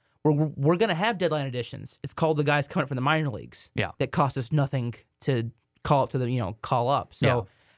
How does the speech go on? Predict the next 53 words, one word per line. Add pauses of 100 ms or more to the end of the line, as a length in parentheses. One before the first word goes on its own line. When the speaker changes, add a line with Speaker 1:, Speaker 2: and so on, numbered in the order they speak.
Speaker 1:
I
think
you
could
see
something
like
that
where (480)
Evan
Carter
was
called
up
because
A,
we
needed
an
outfielder,
but
B, (360)
because (220)
heck,
we,
we
just,
we
needed
a
spark (140)
and
he
ignited
something. (140)
Same
thing
for
the
Stars.
Maybe
you
have
a
late
season, (380)
just
kinda,
you
know, (720)
fl-, (280)
you
know,